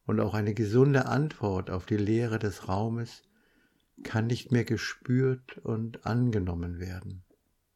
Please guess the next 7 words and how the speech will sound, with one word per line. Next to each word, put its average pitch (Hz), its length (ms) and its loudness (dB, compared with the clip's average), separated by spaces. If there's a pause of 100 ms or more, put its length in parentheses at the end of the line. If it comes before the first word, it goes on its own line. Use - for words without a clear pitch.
(1800)
Das 110 200 2
führt 127 260 4
entweder 139 460 2
zu 139 200 -2
einem 117 300 4
langsamen 113 680 2
Erstarren 117 920 -2